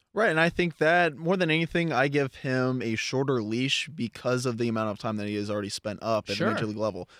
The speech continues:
Speaker 1: So you don't have to worry about, like, that kind of adjustment phase with him. Uh, I mean, I'm obviously very hopeful that he will find himself to be an everyday starter, but,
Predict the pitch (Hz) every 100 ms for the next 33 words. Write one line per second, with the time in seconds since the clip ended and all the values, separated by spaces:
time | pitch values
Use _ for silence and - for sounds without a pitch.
0 | _ 190 220 220 208 180 180 160 156 139
1 | 135 131 135 135 127 117 123 123 131 131
2 | - 127 120 139 127 135 - 135 147 147
3 | 147 _ _ _ _ _ _ - 139 143
4 | 139 190 190 185 160 175 185 170 127 -
5 | 139 147 135 143 131 127 113 - 147 -
6 | 185 196 226 220 - 165 165 160 - -
7 | 165 165 165 165 156 156 156 156 - 151
8 | - 143 143 131 131 139 135 135 - 139
9 | 143 151 165 _ _ _ _ _ _ 151
10 | 131 127 123